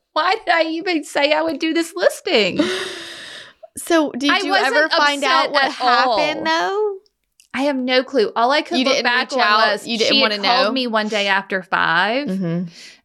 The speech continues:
Speaker 1: and I didn't answer. But she didn't leave a message, and we text. She didn't text. She didn't email. There was nothing else. Like, she called. I didn't catch it.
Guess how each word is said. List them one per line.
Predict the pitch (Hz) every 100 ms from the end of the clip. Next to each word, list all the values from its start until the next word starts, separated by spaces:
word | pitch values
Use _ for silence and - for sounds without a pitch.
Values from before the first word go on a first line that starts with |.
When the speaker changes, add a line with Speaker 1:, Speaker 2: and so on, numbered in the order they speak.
| -
Speaker 1:
and | 220 202
I | 208
didn't | 214 202 -
answer. | 196 180 - 269 302 320
But | 240
she | -
didn't | 359 415
leave | 381
a | 311
message, | 214 214 320 294
and | 277
we | -
text. | - 208 - -
She | - 320
didn't | 285
text. | 254 233 -
She | 285
didn't | 262
email. | 247 233 233
There | 254 254
was | 247
nothing | 294 302 302
else. | 226 180 110 - 214
Like, | 196
she | -
called. | 214 285 269 262
I | -
didn't | 240 247
catch | 247 220 -
it. | 220 214